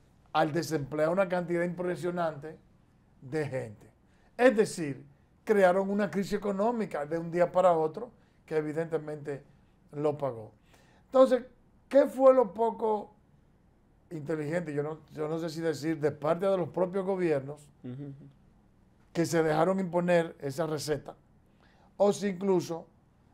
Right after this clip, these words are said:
Speaker 1: del propio Fondo Monetario Internacional, no entender que tú hacer unos cambios tan radicales necesariamente iba a crear una crisis. Porque, por ejemplo, don Freddy, eso es como que usted agarre,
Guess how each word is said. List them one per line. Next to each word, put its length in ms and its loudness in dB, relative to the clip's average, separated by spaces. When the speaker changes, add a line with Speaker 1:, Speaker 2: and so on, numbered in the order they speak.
Speaker 1:
del 220 2
propio 320 0
Fondo 260 -6
Monetario 360 -4
Internacional, 600 -6
no 200 -2
entender 640 0
que 120 0
tú 560 2
hacer 360 0
unos 240 0
cambios 320 0
tan 140 0
radicales 600 0
necesariamente 720 -2
iba 120 -4
a 60 -6
crear 240 -4
una 180 -6
crisis. 320 -18
Porque, 260 2
por 240 6
ejemplo, 300 6
don 100 2
Freddy, 220 2
eso 120 2
es 40 0
como 220 0
que 60 -6
usted 120 0
agarre, 500 4